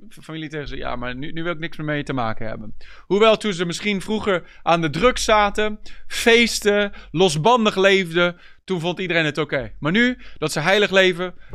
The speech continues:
voor Jezus leven, op zondag naar de kerk gaan en verder gewoon normale mensen zijn, worden ze met de nek aangekeken.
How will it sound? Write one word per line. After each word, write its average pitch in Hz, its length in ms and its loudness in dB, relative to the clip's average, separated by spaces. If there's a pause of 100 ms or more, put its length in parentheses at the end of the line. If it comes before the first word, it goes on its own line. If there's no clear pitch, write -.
voor 160 160 0
Jezus 170 300 2
leven, 156 440 2 (160)
op - 180 -6
zondag 220 280 0
naar 180 120 0
de 156 100 2
kerk 170 280 4
gaan 151 300 0 (160)
en 147 120 -4
verder 190 180 4
gewoon 180 160 2
normale 175 340 4
mensen 175 280 0
zijn, 156 400 2 (1160)
worden 151 220 0
ze 147 60 -2
met 156 120 0
de 151 100 0
nek 156 180 2
aangekeken. 113 640 -4